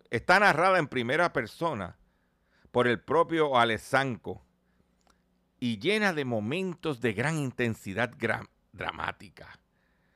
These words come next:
como el ataque de un grupo de leones nómadas a un reino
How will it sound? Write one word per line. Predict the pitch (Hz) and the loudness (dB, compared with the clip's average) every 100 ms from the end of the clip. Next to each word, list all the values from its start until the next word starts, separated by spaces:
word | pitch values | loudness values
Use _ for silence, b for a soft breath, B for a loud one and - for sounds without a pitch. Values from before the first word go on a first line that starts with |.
| _ _ _ | _ _ _
como | 120 127 | -2 2
el | 117 | 2
ataque | 101 135 175 170 156 | 2 -2 -4 -6 -2
de | 123 | -2
un | 135 | -2
grupo | 120 139 - 127 | -8 -6 -4 -2
de | 110 | 0
leones | 104 117 135 120 - | 0 -2 -6 -8 -10
nómadas | - 92 92 120 180 127 101 80 - _ _ _ _ _ _ _ _ _ _ _ _ _ _ _ _ _ _ _ | -12 -10 0 6 8 6 -2 -10 -20 _ _ _ _ _ _ _ _ _ _ _ _ _ _ _ _ _ _ _
a | 107 | -4
un | 127 104 | -4 -4
reino | 104 127 113 87 78 - | -4 -4 -4 -6 -10 -18